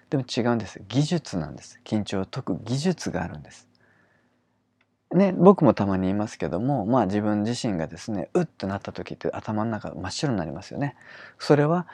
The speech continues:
自分に矢印が向いてるんです。「あ、俺覚えてない。どうだっけ？どうだっけ？どうだっけ？俺やばいやばい。みんな見てる。」そう思うんですね。違う。そういう時に人を当てる。あなたはどう思います？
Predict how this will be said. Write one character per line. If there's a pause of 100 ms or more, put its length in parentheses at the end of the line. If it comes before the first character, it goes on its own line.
(160)
自
分
に (220)
矢
印
が
向
い
て
る
ん
で
す。
「あ、 (120)
俺
覚
え
て
な
い。
ど
う
だ
っ (100)
け？
ど
う
だ
っ
け？
ど
う
だ
っ
け？
俺
や
ば
い
や
ば
い。
み
ん
な
見
て
る。」 (240)
そ
う
思
う
ん
で
す
ね。 (260)
違
う。 (240)
そ
う
い
う
時
に
人
を
当
て
る。 (640)
あ
な
た
は
ど
う
思
い
ま
す？